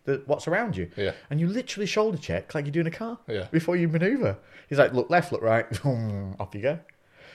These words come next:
Speaker 1: I said, "This is
Speaker 2: Wow.
Speaker 1: insane." I said, "Well, what do you, what's, what do you, what's the common thing you do that's, like, outside of just going to the airship?" He goes, "Oh, we'll have to nip off to the Isle of Wight for a coffee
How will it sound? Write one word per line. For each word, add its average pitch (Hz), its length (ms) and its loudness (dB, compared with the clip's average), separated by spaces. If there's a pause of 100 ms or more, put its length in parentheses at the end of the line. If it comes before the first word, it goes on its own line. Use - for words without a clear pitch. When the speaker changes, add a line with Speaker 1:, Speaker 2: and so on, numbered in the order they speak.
(180)
Speaker 1:
I - 60 -18
said, - 100 -14
"This 196 180 -6
is 185 100 -4
Speaker 2:
Wow. - 60 -2
Speaker 1:
insane." 202 280 2 (200)
I 208 40 -4
said, 254 100 10
"Well, 262 100 10
what 269 160 8
do 269 80 -2
you, 226 60 -2 (100)
what's, 262 300 2
what 220 300 2
do 220 120 -4
you, 202 60 0
what's 214 140 2
the 226 60 -4
common 208 220 -4
thing 190 100 -2
you 175 60 0
do 190 140 0
that's, 147 160 -4
like, 127 160 2
outside 123 360 0
of 113 80 -4
just 117 120 -8
going 123 120 2
to - 40 -4
the 139 60 4
airship?" 143 220 0
He 107 60 -2
goes, 107 120 0 (340)
"Oh, 392 60 -2
we'll 226 80 6
have 180 120 6
to 139 80 -2
nip 117 220 -2
off 107 240 0
to 113 180 -2
the 101 100 2
Isle 104 160 0
of 85 80 -2
Wight 101 320 -4
for 90 180 -8
a 87 40 -10
coffee 104 400 -8